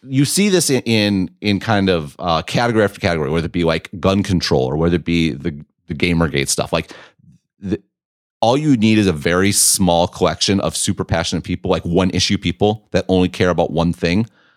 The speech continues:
that can move the needle, even if the majority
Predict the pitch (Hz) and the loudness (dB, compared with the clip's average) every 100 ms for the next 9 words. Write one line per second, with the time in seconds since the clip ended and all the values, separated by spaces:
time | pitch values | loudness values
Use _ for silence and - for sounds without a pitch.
0 | _ _ _ 82 - _ _ 92 95 87 | _ _ _ -20 -20 _ _ -4 -2 -2
1 | - 92 85 80 - 95 101 113 110 95 | -2 0 0 -4 -4 0 4 4 2 2
2 | 92 90 92 87 85 104 110 107 98 - | 2 2 2 2 0 0 2 2 2 0
3 | 95 82 76 95 98 98 85 78 78 | -2 0 0 2 2 2 0 -2 -6